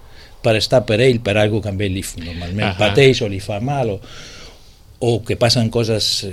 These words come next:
Speaker 1: que s'intenten arreglar, mm, bueno, o sigui, aquest tenia un somriure d'o-, d'orella a orella, no?
Speaker 2: Eh, això no canvia al llarg de la vida.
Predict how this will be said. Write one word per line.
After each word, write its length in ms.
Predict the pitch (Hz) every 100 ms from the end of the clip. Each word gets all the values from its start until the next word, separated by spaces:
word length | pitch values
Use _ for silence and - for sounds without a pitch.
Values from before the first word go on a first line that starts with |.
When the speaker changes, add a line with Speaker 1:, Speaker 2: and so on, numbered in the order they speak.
| 87
Speaker 1:
que 200 | 127 110 110
s'intenten 560 | - 120 127 123 117
arreglar, 720 | 104 98 104 143 139 107 143 - - - - - - -
mm, 520 | 113 107 101 98 90
bueno, 260 | 117 104 95
o 40 |
sigui, 220 | - 101
aquest 220 | 87 113
tenia 180 | 120 120
un 420 | 117 113 110 107 92
somriure 760 | - 117 110 101 107 120 147
d'o-, 140 | 131 113
d'orella 360 | 110 123 120
a 40 | 104
orella, 440 | 123 95 90 90
no? 160 | 101 131 - - -
Speaker 2:
Eh, 360 | 110 107 104 98 - - - - - - - -
això 200 | - 113
no 100 | 175
canvia 360 | 117 107 160
al 80 | 147
llarg 200 | 107 101
de 80 | 104
la 80 | 104
vida. 320 | 101 92 85